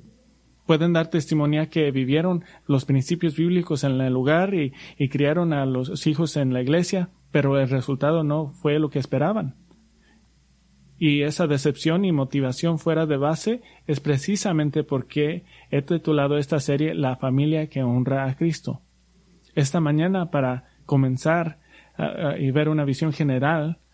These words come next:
vamos a hablar de la motivación adecuada para tu familia.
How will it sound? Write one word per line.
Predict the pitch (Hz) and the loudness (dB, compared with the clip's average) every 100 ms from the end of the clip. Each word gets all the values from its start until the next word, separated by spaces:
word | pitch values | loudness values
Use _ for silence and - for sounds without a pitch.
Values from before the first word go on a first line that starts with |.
| _ _ _ _ _ | _ _ _ _ _
vamos | 156 147 160 151 | 2 2 2 0
a | |
hablar | 139 143 147 | 0 0 2
de | 147 | 0
la | 135 | 2
motivación | 131 147 139 127 - 151 180 | 0 0 -2 -2 0 0 0
adecuada | 196 135 127 147 151 160 135 | -2 -4 -4 0 0 0 -2
para | 127 123 | -2 -2
tu | 139 | -4
familia. | 123 123 120 123 170 | -2 0 0 0 -4